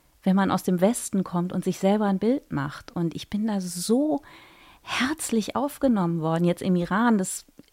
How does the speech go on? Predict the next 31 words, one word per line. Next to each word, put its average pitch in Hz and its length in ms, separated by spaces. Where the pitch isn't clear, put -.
ist - 200
hier 196 120
kaum 214 300
in 208 80
den 196 120
Nachrichten, 190 560
da 165 80
ist - 180
eine 190 80
Riesenflut. 226 760
Und - 140
ich - 140
bin 220 140
da 208 120
auch - 300
am 190 100
ersten 226 360
Tag 220 360
wie 185 80
so 170 140
reingekommen. 160 920
Also 156 240
da, 151 140
da 147 180
sind 180 220
unheimlich 190 380
viele 202 180
Menschen 185 320
gestorben 214 640
und, 175 440
ähm, 165 320